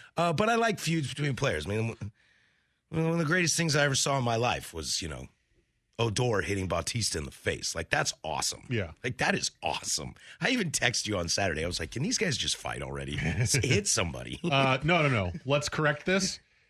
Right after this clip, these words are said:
Speaker 2: It was the morning of Patrick's wedding.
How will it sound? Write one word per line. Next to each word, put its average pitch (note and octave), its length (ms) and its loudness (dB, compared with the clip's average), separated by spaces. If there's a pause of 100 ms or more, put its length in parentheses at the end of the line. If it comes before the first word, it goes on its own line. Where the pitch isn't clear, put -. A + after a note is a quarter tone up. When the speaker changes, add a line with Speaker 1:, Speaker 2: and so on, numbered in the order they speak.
(240)
Speaker 2:
It G3+ 160 4
was G3+ 220 4
the E3 140 2
morning G3+ 640 4
of D3 160 0
Patrick's G3 600 0 (180)
wedding. G#3+ 280 4